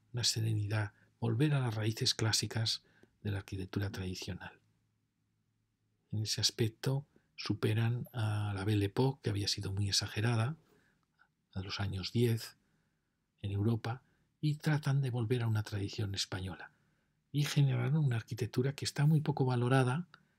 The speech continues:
porque se considera que estaba al margen de los tiempos. Pensar que a la vez que se hace la exposición universal en el año veinte,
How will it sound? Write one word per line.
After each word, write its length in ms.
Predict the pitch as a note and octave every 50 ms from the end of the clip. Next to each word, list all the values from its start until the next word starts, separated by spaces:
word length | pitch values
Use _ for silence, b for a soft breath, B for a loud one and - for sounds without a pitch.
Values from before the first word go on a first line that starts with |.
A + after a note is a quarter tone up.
| b _
porque 220 | - - _ -
se 120 | - - -
considera 640 | - A#2 A2 - - A2 A2 B2 A#2+ B2 A#2+ A#2
que 240 | - - A#2 A2+ - b b b b b _
estaba 280 | - - - A#2+ A#2
al 100 | A2+ G#2+
margen 340 | A2 B2 B2 - - A#2+ A2
de 60 | G#2
los 180 | G2+ G2 - -
tiempos. 440 | - C#3+ D3 D3 C#3+ - C3 B2 -
Pensar 480 | - A2+ G#2 - - A2+ A2+ A2 A2 b b b b b b b
que 80 | - A2+
a 40 |
la 20 | G#2+
vez 100 | A2+ A2
que 100 | - A2+
se 120 | - -
hace 100 | G#2+ -
la 80 | A2+ G#2+
exposición 340 | - - A2+ G#2+ - A#2+ A#2
universal 380 | A2+ A2 A2 A2 - - A#2+
en 80 | A#2 A2
el 40 | G#2
año 120 | G#2 A2
veinte, 440 | G#2 G#2+ G#2+ G#2 - - A2 G#2+ G#2+